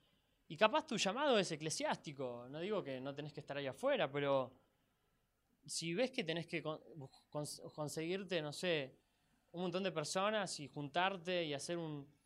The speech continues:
un devocional y dar consejos, tenés que hacerlo también. Porque quizás es tu llamado, ¿entendés? Es tu pueblo, es tu, es la chapa tuya, es lo que te, lo que te llega al hueso. Así que vamos a orar en esta noche,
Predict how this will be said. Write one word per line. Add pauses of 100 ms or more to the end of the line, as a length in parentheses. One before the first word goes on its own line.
(280)
un
devocional
y
dar
consejos,
tenés
que
hacerlo
también. (580)
Porque
quizás
es
tu
llamado, (180)
¿entendés? (200)
Es
tu
pueblo, (400)
es
tu, (300)
es
la
chapa
tuya, (320)
es
lo
que
te, (160)
lo
que
te
llega
al
hueso. (440)
Así
que
vamos
a
orar
en
esta
noche,